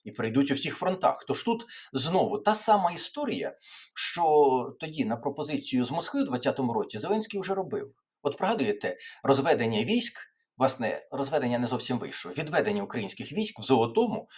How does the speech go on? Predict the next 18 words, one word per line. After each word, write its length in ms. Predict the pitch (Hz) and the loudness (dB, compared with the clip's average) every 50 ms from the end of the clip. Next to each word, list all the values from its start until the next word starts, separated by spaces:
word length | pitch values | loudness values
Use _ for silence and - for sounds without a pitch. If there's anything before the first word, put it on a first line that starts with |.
| - _ _ | -20 _ _
та 60 | 143 | 8
його 140 | 143 135 - | 8 8 6
тоді 180 | - 139 131 - | 2 0 0 2
перший 380 | - 202 214 - - - 127 | 4 2 2 2 2 -2 0
великий 360 | 113 127 160 196 190 - - | 2 2 2 2 0 -4 -6
конфлікт 400 | - 117 110 107 - 139 190 175 | -4 -2 -2 -2 -4 -6 -6 -6
з 100 | 127 110 | -8 -6
військовими 520 | 107 107 107 - - 135 127 120 113 113 110 | -6 -4 -6 0 2 4 4 4 4 2 0
азовцями. 500 | 107 113 - - - - - 135 135 - - | 0 -2 -4 -6 -8 -10 -10 -10 -10 -12 -14
От 140 | - - | -14 -8
пригадуєте, 500 | - - 131 135 - - 82 82 - 110 | -4 0 0 0 0 -2 -6 -8 -8 0
«Я 140 | 113 120 110 | 2 4 4
не 140 | 101 101 110 | 4 4 4
лох, 300 | 135 180 202 202 - - | 6 6 6 6 4 0
мені 140 | 113 113 104 | -2 -2 -2
сорок 300 | - 117 104 98 - - | -2 -2 -2 -2 -4 -2
два 140 | - 98 107 | -2 -2 2
года, 440 | - 202 208 208 208 - - - | 8 8 10 10 10 8 4 4